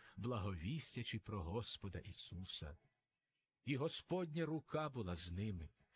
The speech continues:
і велике число їх увірувало і навернулось до Господа. І вістка про них досягла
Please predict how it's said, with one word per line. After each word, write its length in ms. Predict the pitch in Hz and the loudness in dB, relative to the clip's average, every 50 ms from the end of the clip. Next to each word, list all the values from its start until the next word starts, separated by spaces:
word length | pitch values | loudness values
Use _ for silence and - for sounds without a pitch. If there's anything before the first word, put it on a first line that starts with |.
| - - - - - - - - - | -20 -20 -18 -16 -16 -18 -6 0 2
і 120 | 165 185 | 4 4
велике 500 | 160 180 185 180 214 247 208 - - 214 | 4 4 4 4 2 2 2 2 2 2
число 580 | - - 208 196 - - - 175 185 208 208 190 | 4 2 2 2 2 2 4 4 4 4 4 2
їх 300 | 170 151 - - - 147 | 2 0 0 0 0 0
увірувало 840 | 127 110 104 156 202 226 208 196 185 156 160 156 151 151 147 143 - - - - - - - _ | 0 2 2 2 2 2 2 2 2 2 2 2 2 2 0 0 -4 -10 -16 -20 -20 -20 -6 _
і 120 | - 170 151 | 0 2 4
навернулось 920 | 147 143 117 107 107 95 85 85 87 110 151 165 160 139 135 - - - 107 | 4 4 4 4 2 0 0 0 0 2 2 2 2 0 0 -2 -4 -6 -4
до 160 | 98 104 101 | -2 -2 -2
Господа. 960 | 73 71 95 101 117 123 - - - - - 92 90 - 82 76 73 71 73 _ _ _ _ _ _ _ _ _ _ _ _ _ _ _ _ _ _ | 0 0 2 2 2 2 0 -2 -6 -4 -4 -6 -4 -4 -4 -4 -4 -6 -10 _ _ _ _ _ _ _ _ _ _ _ _ _ _ _ _ _ _
І 180 | 160 170 170 143 | 0 2 2 4
вістка 460 | 190 247 240 - - - - 220 214 | 2 2 2 0 -2 -2 -2 -2 0
про 200 | - - 208 190 | 2 2 2 4
них 220 | 185 214 214 185 | 4 2 2 4
досягла 760 | 165 202 190 - - 196 180 147 151 156 180 208 208 196 | 4 2 2 4 4 4 4 6 4 4 4 4 4 2